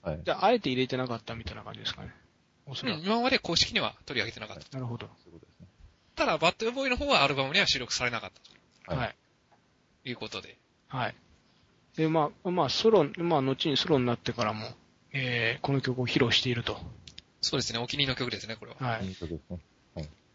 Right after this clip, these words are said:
Speaker 2: で、まあ、まあ、す-、まあ、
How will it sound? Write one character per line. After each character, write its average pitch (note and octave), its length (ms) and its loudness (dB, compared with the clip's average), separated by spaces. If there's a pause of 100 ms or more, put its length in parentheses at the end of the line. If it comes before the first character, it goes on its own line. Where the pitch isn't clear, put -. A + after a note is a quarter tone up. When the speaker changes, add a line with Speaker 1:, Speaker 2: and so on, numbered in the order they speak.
(1120)
Speaker 2:
で、 D3 260 8
ま C#3+ 300 4
あ、 - 120 -20 (380)
ま F#3+ 120 6
あ、 B2+ 40 4
す-、 - 180 0
ま G3+ 580 2
あ、 - 20 -20